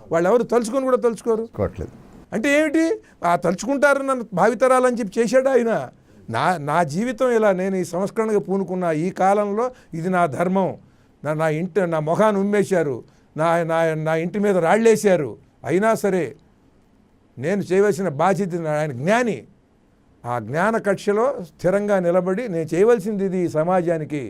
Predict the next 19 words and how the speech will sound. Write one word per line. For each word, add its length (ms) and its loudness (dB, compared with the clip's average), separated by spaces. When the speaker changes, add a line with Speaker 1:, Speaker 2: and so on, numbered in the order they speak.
Speaker 1:
మిగతా 240 0
వాళ్ళు 180 4
కాక, 240 2
కవులు 240 2
రాసుకుంటే 460 2
రాసుకొని, 560 0
పండితులు 380 2
వ్యాఖ్యానాలు 500 4
చేసుకుంటే 420 0
చేసుకొని. 460 2
Speaker 2:
ఎన్ని 220 8
కేసులు 440 4
పడ్డాయండి 500 4
ఆయన 220 4
మీద? 240 0
Speaker 1:
అయినా 220 4
సరే 140 4
అట్లా 140 0
నిలబడ్డాడు. 600 2